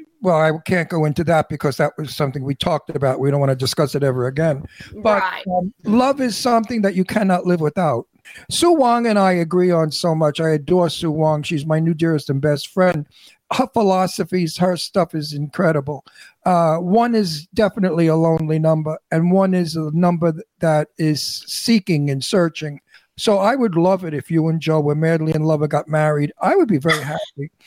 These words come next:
Speaker 1: No, or you with anybody. I don't really think that, you know, I've been married all my life. I married Sally George when I was nineteen years old, and he and I were together for forty-six years. Then I married my wife, a woman,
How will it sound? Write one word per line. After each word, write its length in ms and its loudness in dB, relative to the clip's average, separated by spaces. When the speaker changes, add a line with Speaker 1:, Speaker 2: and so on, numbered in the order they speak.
Speaker 1:
No, 240 2
or 200 4
you 240 4
with 140 4
anybody. 600 2
I 160 0
don't 200 2
really 320 0
think 220 -2
that, 220 2
you 120 -4
know, 60 -6
I've 200 2
been 140 2
married 300 4
all 160 2
my 180 0
life. 500 -2
I 100 0
married 380 2
Sally 420 0
George 360 2
when 120 -2
I 100 2
was 200 -2
nineteen 500 2
years 220 2
old, 280 2
and 100 -2
he 200 2
and 140 0
I 200 4
were 100 -2
together 340 -2
for 140 -6
forty-six 760 -4
years. 380 -2
Then 140 2
I 120 4
married 420 2
my 160 2
wife, 500 0
a 60 -6
woman, 360 0